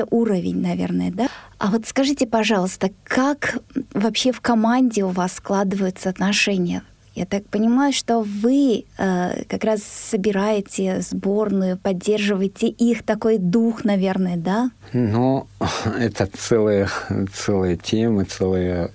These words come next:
Speaker 2: эпоха, там несколько даже эпох, я бы сказал. А в команде проходит, да, Кубок России, проходят чемпионаты России, какие-то соревнования. И,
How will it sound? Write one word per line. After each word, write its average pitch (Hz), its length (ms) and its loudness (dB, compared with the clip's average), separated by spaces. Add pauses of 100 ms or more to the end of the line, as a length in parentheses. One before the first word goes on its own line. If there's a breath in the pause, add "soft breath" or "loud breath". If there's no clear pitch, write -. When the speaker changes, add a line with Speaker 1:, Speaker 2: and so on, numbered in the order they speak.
Speaker 2:
эпоха, 104 720 0 (200)
там 87 320 0
несколько 98 420 0
даже 95 360 0
эпох, 92 320 -4
я 90 100 0
бы 87 120 -4
сказал. 87 460 -2 (440 loud breath)
А 92 200 0
в - 200 -6
команде 92 880 0
проходит, - 400 0
да, 95 280 0 (440)
Кубок 95 340 0
России, 90 400 -2
проходят 104 400 0
чемпионаты 90 600 -2
России, 87 420 -2
какие-то 95 460 -2
соревнования. 85 680 0
И, 87 140 -4